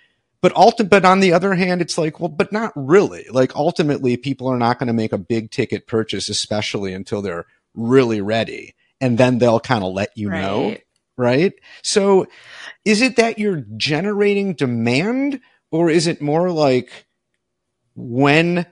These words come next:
Speaker 1: that five percent is in market, you're top of mind because all along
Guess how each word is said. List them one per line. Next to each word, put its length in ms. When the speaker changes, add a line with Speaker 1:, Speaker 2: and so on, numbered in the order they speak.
Speaker 1:
that 300
five 400
percent 400
is 160
in 160
market, 520
you're 280
top 340
of 140
mind 380
because 380
all 340
along 680